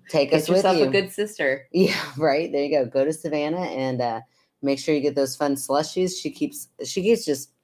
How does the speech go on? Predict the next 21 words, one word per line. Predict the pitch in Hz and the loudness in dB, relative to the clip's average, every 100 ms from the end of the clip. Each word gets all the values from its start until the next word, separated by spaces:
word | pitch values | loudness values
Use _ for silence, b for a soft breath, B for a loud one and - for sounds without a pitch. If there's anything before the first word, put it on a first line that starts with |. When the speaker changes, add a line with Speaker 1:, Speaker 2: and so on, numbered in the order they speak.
| _ - | _ -4
Speaker 1:
pushing | 190 180 160 | -2 2 0
everything | 139 139 | 2 0
in | |
my | 120 | -2
face | 123 147 127 127 | 0 2 2 2
right | 120 | 0
now. | 139 147 | 2 0
She's | - 151 | -2 -2
drinking | 156 156 151 | 0 2 2
out | 139 131 | 2 2
a | |
cup | - 139 - | 2 -2 -2
that | - | -6
says | 131 117 | -4 -2
Wet | 123 147 131 | 2 2 4
Willies, | 151 131 127 127 - b b b b _ | 4 4 0 -4 -12 b b b b _
and, | 135 131 | -2 0
uh, | 113 113 127 _ - | -2 -6 -12 _ -8
looks | 143 - | -8 -4
like | 135 127 | -4 -2
a | 104 | -4